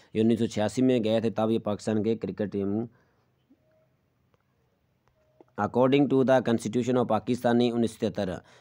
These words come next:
which article deal with the election by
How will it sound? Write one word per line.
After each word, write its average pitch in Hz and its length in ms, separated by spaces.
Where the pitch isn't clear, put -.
which 123 220
article 120 460
deal 120 260
with 117 160
the 120 160
election 113 840
by 101 180